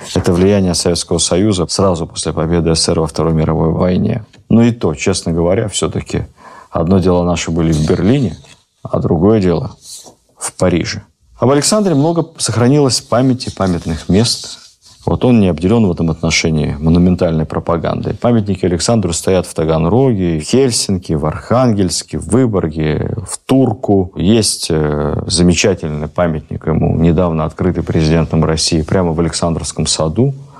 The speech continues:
около Кремля. Он такой очень классический, в стиле соцреализма, но зато там есть панно, если для безграмотных, бронзовые, где изображены основные деяния, великие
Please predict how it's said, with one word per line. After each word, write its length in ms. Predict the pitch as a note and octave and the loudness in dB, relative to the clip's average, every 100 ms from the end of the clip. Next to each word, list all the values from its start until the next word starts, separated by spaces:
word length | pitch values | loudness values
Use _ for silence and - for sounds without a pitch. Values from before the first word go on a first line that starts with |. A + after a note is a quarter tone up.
| - - - | -20 -16 -6
около 340 | - F#2+ G2+ F#2 | 0 2 2 0
Кремля. 560 | - F#2 F2 E2+ D#2 - _ - | 0 0 2 2 0 -6 _ -4
Он 140 | A2 | 0
такой 200 | A2+ A#2 | 2 2
очень 220 | G2 A#2 | 0 -2
классический, 600 | G2+ G2+ F#3+ F3+ G#2+ - | 0 0 0 0 -2 -2
в 40 | - | -2
стиле 400 | F#2+ F2 D#2+ - - - - - | 0 2 0 -4 -16 -20 -20 -10
соцреализма, 840 | - - - G2 G#2+ B2 E3+ D3+ G2 | -4 -2 0 2 2 2 0 -2 0
но 180 | C3 | 0
зато 260 | C#3+ A2 C3+ | 0 0 0
там 200 | B2+ G2+ | 0 2
есть 280 | G#2 F#2+ - | 2 0 -4
панно, 460 | F#2+ G2+ C3 D#3 - _ _ _ _ | 0 4 4 2 -6 _ _ _ _
если 280 | G2 - - | -2 0 2
для 140 | E2+ D#3+ | 2 2
безграмотных, 840 | B2 F2 G#2 C3 A#2+ A#2+ A2+ - _ - - _ | 0 0 2 0 -2 -2 -6 -8 _ -20 -20 _
бронзовые, 720 | - G2+ G#2+ G2 G2 F2+ E2+ | 0 2 2 2 0 0 0
где 200 | D#2+ A#2+ | 2 2
изображены 500 | A#2+ F#2+ F2 D#2+ F2 | 2 0 0 0 2
основные 800 | A2+ G#2+ F2 E2+ F#2+ G#2 F2 D2+ - _ _ _ _ - | 2 0 -2 2 4 4 2 -4 -12 _ _ _ _ 0
деяния, 840 | D2+ F2+ E2+ G2 G#2+ F#2 D#2 - _ _ _ - - _ _ - - | 2 4 4 4 2 0 -4 -10 _ _ _ -20 -20 _ _ -20 -2
великие 640 | F#2+ F#2 G#2 - E2+ D2+ | 2 4 2 0 -4 -4